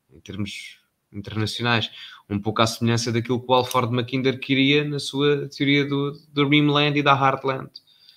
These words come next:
Eh, também já falei disto anteriormente. Eh, mas pronto, Pedro, eh, isto para, para resumir a tua questão, sim, eu percebo o que é que tu queres dizer e efetivamente isso acontece. Eu acho que não, não disseste mais nada, portanto acho que estamos a...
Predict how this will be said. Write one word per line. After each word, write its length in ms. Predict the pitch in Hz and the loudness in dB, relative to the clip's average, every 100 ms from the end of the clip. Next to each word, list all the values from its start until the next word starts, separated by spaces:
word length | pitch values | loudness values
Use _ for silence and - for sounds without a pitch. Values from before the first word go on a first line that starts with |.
| _ _ _ _ _ _ - | _ _ _ _ _ _ -8
Eh, 440 | 101 98 92 92 | -2 0 0 -2
também 240 | 90 107 107 | 0 0 2
já 120 | 107 | 0
falei 260 | - 107 101 | 0 0 0
disto 520 | 104 - - - - 58 - | -2 -4 -14 -20 -20 -16 -10
anteriormente. 640 | 107 113 117 110 101 - _ - - - | -2 0 2 0 -4 -8 _ -20 -14 2
Eh, 200 | 127 117 | 4 6
mas 180 | 156 160 | 6 6
pronto, 300 | 165 160 - | 6 6 4
Pedro, 340 | 113 104 - | 2 2 0
eh, 180 | 107 107 | 2 4
isto 320 | 110 110 - _ | 4 0 -8 _
para, 260 | 117 117 107 | 2 4 4
para 180 | 117 107 | 2 0
resumir 340 | 101 117 117 | 2 4 4
a 60 | 113 | 2
tua 140 | 117 | -2
questão, 260 | 113 - 120 | -2 -2 -2
sim, 240 | 120 127 | 0 -2
eu 80 | 104 | -2
percebo 300 | 101 - 107 | -4 -4 -4
o 40 | 104 | -4
que 80 | |
é 20 | 101 | -8
que 60 | |
tu 80 | 101 | -6
queres 200 | 113 104 | -2 0
dizer 360 | 117 110 90 - - | 0 0 -2 -8 -12
e 140 | - 131 | 0 0
efetivamente 640 | 131 139 135 123 131 131 | 4 2 2 0 0 0
isso 140 | - 139 | -2 -4
acontece. 540 | 127 123 101 87 - | -2 0 0 0 0
Eu 100 | 117 | 4
acho 200 | 120 - | 4 4
que 60 | 113 | -2
não, 200 | 120 113 | 2 4
não 200 | 110 110 | 4 2
disseste 260 | 110 113 117 | 0 -2 2
mais 120 | 117 | 4
nada, 180 | 120 104 | 6 4
portanto 280 | - 101 95 | 0 -4 -2
acho 140 | 90 | -4
que 40 | |
estamos 260 | - 95 | -6 -6
a... 60 | 90 | -6